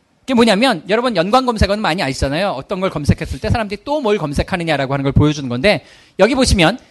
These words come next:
샤넬백의 연관 검색어는 샤넬백, 샤넬 플랫백, 샤넬 클래식백, 샤넬 클래식, 샤넬백 프라이스 이점오, 샤넬백, 샤넬백, 샤넬, 샤넬, 다 샤넬입니다. 샤넬 한번 꽂히면 벗어날 수가 없는 건 거죠. 그러니까 충성도가 저만큼 높다는 건 겁니다. 그런데 루이비통 백을 보시면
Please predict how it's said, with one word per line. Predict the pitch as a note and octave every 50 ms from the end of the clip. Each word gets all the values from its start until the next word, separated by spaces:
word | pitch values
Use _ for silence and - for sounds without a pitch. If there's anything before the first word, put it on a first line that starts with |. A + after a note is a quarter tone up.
| _ F3+
샤넬백의 | - - A3 A3+ A#3 A#3+ A#3 - A3+ G#3 G#3+ G3
연관 | D3+ D3+ E3 F#3 F3
검색어는 | E3 C#3+ C3 - D3 C3 C#3+ G3 F3
샤넬백, | - G#3 G3+ G3+ G3 F#3+ - - G#3+ A3+ - -
샤넬 | - - F#3 G3 F#3+ -
플랫백, | - - G3 F3+ - - G#3 G#3 G#3 -
샤넬 | - - F#3 F3+ F3+ F3+
클래식백, | - - G#3+ G3+ - - - - G3 F#3
샤넬 | - - F3 F3+ F3+ F3+
클래식, | - - F#3 F3+ - F#3 -
샤넬백 | - F#3 F#3 F#3 F3 G3+ F3+ -
프라이스 | - F#3+ E3+ E3 - - F3+ - - - - -
이점오, | - E3 - - G#3 F#3 F3+ E3+ F3
샤넬백, | G3 F#3+ F3 F3 E3+ - F#3 F3+
샤넬백, | - - F#3 F#3 F3+ F3 F#3+ F3 - _ _ _ _ _ - - _
샤넬, | - - A3+ A#3 A#3+ A#3
샤넬, | G3+ A3+ A3+ G#3+ - -
다 | - - - F#3
샤넬입니다. | G3+ - C#4 C#4 B3+ A3 D#3+ C#3+ F#3 D3 A2
샤넬 | - G3+ G#3 A3+ A3
한번 | A3+ A3 A3
꽂히면 | - B3+ - - A3+ A3+ A3+ -
벗어날 | - D#3 - G#3+ G#3 G3
수가 | - - F#3+ G#3+
없는 | F3 D#3 D3
건 | C3
거죠. | A#2+ B2 A#2+ F#3+ F3 A#2 - - - - - - - - - - - - - _
그러니까 | - - _ - - G#3
충성도가 | - - C#4+ C4+ C#4+ C#4 C4+ C4+
저만큼 | - A#3 A3 A3 - A3+
높다는 | E3+ D#3+ - - C4+ B3+ A3+
건 | F3+
겁니다. | C#3 A#2 G#2+ - - - - _ _ _ _ _ _ _
그런데 | - C4 D4+ D4 B3 G3 G3 C4+ B3+
루이비통 | F#3 G#3+ A#3+ B3+ - - A#3+ -
백을 | - A3+ A3+ G#3+
보시면 | F#3 F#3 - F3+ G3 A3+ G#3+ G3+ F3